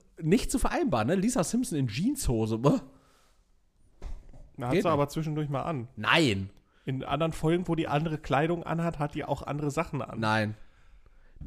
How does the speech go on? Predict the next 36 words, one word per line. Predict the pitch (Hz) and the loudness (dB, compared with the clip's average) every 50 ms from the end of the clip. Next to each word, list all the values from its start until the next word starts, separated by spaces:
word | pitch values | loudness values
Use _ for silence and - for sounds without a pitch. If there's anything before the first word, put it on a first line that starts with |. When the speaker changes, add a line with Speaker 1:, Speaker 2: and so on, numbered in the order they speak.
| - - - - | -14 -12 -4 0
Speaker 1:
Ja, | 123 135 139 151 | 2 4 4 4
in, | 147 156 | 4 2
in | - 147 135 | 0 0 0
dieser | 131 147 135 - | 2 2 0 0
Zukunftsvision. | - - 190 - - 151 117 - - - 107 104 107 98 104 110 107 107 107 107 104 - - - _ _ - _ | 0 -2 0 2 0 0 0 -2 -6 -8 -6 -6 -4 -2 0 0 0 0 0 -2 -4 -8 -12 -20 _ _ -20 _
Speaker 2:
Ja, | - - 139 131 123 | -6 0 2 2 2
erstens | - - 135 135 - - 135 | 2 0 0 -2 0 0 2
Speaker 1:
Als | 147 135 | 2 4
sie | - 151 | 6 6
Speaker 2:
da. | 135 | 6
Speaker 1:
erwachsen | - 127 151 160 202 226 120 107 | 8 8 6 6 4 2 0 -2
ist. | 98 104 - - - | -2 -4 -6 -8 -6
Speaker 2:
Ja, | - 113 117 - | -4 -2 -2 -2
erstens | - 139 135 - - 123 - - | -2 -4 -4 -4 -6 -10 -8 -6
da | - 113 | -4 -4
und | 135 156 170 139 | -2 -4 -4 -2
dann | 135 135 147 | -4 -4 -4
zwischendurch. | - - 160 156 156 139 135 139 160 202 190 - - - - - - - - | -4 -6 -6 -6 -6 -6 -6 -6 -6 -6 -8 -12 -18 -20 -20 -20 -20 -8 -6
Die | 127 | -2
hat | 147 208 | 0 0
auch | 196 180 | 2 2
mal | 185 175 143 | 2 2 2
Baseball | 127 127 147 180 240 - - 208 175 | 2 2 0 0 0 0 0 0 0
gespielt, | 139 131 - - 135 135 135 | 0 -2 -2 -2 -2 -2 0
da | 147 135 | 0 -2
hat | 143 147 | -2 -2
die | 170 156 | -2 -2
auch | - 180 | 0 0
eine, | - 175 151 | 0 0 0
Speaker 1:
Nein, | 123 113 139 131 165 208 180 | -2 -4 -2 0 0 2 4
die | 214 | 4
Speaker 2:
eine | 196 - | 4 4
Speaker 1:
hat | - | 4
immer | 226 226 | 4 4
das | 226 214 | 4 4
Speaker 2:
Buchse | 262 | 4